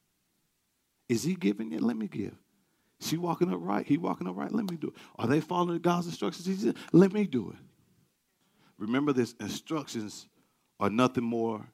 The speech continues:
than directions explaining how to do something. Instructions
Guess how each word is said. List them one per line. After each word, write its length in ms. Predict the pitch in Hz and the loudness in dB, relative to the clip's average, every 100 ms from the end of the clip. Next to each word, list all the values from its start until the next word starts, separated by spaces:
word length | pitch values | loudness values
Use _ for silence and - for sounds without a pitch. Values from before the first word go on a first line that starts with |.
| _ _ _ - | _ _ _ -2
than 480 | 110 101 92 90 | 0 0 -2 -6
directions 960 | 92 90 92 117 117 - 92 87 85 - _ _ _ - | -6 -4 -2 -2 -2 -6 -12 -12 -18 -20 _ _ _ -6
explaining 800 | 101 - - - 113 101 87 85 _ _ | -4 -2 -6 -4 -2 -2 -4 -10 _ _
how 480 | - 117 104 87 78 - | -6 0 2 0 -6 -14
to 80 | 87 | -16
do 160 | 92 | -14
something. 420 | - 76 69 _ _ _ _ _ _ _ _ _ _ _ _ _ _ - | -14 -18 -20 _ _ _ _ _ _ _ _ _ _ _ _ _ _ -6
Instructions 960 | 113 - - 156 - - 101 - - | -6 -6 -2 0 0 -6 -16 -18 -20